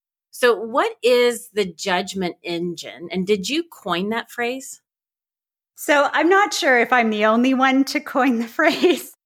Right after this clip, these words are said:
Speaker 2: I think I have to give credit to Shirzad Shamin's book, Positive Intelligence, was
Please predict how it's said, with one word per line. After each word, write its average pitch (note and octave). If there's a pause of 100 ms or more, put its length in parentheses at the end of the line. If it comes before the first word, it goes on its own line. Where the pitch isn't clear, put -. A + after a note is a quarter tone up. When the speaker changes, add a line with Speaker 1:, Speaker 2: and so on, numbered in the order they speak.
(140)
Speaker 2:
I B3
think C4+
I A3+
have B3+
to C4+
give A#3
credit G#3+
to G3+ (340)
Shirzad C4+
Shamin's A3
book, G#3+
Positive G#3+
Intelligence, F3+
was G3